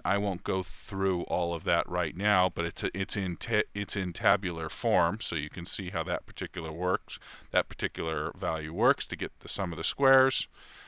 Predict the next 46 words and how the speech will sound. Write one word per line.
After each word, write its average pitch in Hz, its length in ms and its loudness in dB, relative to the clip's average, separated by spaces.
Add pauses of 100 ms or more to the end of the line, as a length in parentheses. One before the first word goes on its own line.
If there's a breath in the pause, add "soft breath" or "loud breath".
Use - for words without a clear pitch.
(260 loud breath)
And 95 460 2
we 95 100 -6
get 95 160 -4
the 98 60 -6
sum 107 240 2
of 101 40 0
the 98 80 0
s-, - 100 -2 (100)
in 104 160 -2
this 107 160 0
particular 104 460 0
example, 98 400 0
the 90 60 -2
sum 101 180 0
of 92 40 -4
the 85 40 -2
squares 87 300 -2
is - 120 -4
three 95 160 -4
point 82 240 -4
five. 107 640 2 (1040 loud breath)
We - 60 -10
take 101 180 0
three 110 180 -2
point 101 300 0
five, 98 400 4
divide 90 320 2
it 90 100 0
by 80 220 0
three 101 340 -2
minus 90 400 0
two, 110 340 -2
which 107 220 -8
is 80 160 -6
one, 98 380 0
which 85 180 -6
is 92 140 -4
equal 90 180 -6
to 80 140 -10
the 85 80 -6
square 104 340 4
root 90 180 0
of 80 60 -6
three - 220 -8
point 82 280 -6
five, 92 400 2